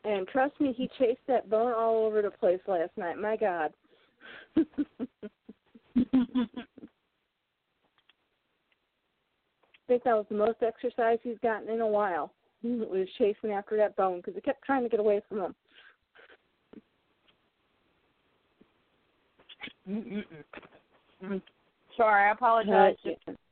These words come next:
Speaker 2: you hear any crunching sounds, I'm eating too.
Speaker 1: Uh, that's okay. We just finished. We actually just finished, finished dinner, so.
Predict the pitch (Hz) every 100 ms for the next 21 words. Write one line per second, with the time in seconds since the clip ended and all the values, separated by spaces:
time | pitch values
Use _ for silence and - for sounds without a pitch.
0 | _ 214 226 254 247 226 - 247 233 233
1 | 208 - 208 196 202 202 - 214 190 190
2 | 202 185 160 - _ _ _ _ _ _
3 | _ _ _ _ _ _ - _ - 214
4 | 214 185 - 165 220 180 180 - - _
5 | 220 170 - - 196 185 - 196 185 175
6 | - 190 175 - - - - 202 175 -
7 | 208 185 156 - 170 170